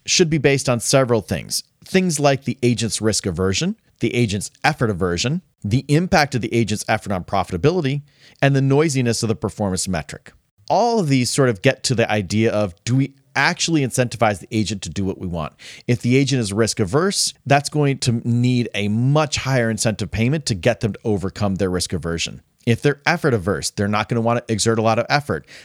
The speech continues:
I'm gonna have to give a much bigger incentive payment, and then it might not want to do that. If the agent's effort doesn't impact profitability, I don't want to reward them with an incentive payment.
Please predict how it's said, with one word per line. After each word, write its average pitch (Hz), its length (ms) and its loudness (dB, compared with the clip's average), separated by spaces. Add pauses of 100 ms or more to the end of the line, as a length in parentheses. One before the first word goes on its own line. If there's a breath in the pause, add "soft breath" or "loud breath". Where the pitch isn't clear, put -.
I'm 101 100 -2
gonna 110 120 0
have 104 120 -2
to 113 60 -4
give 98 160 -4
a 104 80 0
much 110 420 -2
bigger 101 220 0
incentive 104 400 -2
payment, 87 320 -4
and 107 140 -6
then 120 160 -2
it 117 80 -6
might 120 240 -4
not 110 220 -2
want 98 200 -2
to 90 80 -8
do 85 140 -2
that. 71 260 -6
If 123 220 0
the 123 180 2
agent's 120 340 0
effort 120 320 0
doesn't 117 280 2
impact 110 340 0
profitability, 143 640 0
I 104 100 0
don't 113 180 0
want 101 140 -8
to 104 60 -2
reward 98 500 0
them 107 160 0
with 98 180 -2
an 92 120 0
incentive 92 500 -4
payment. 127 500 0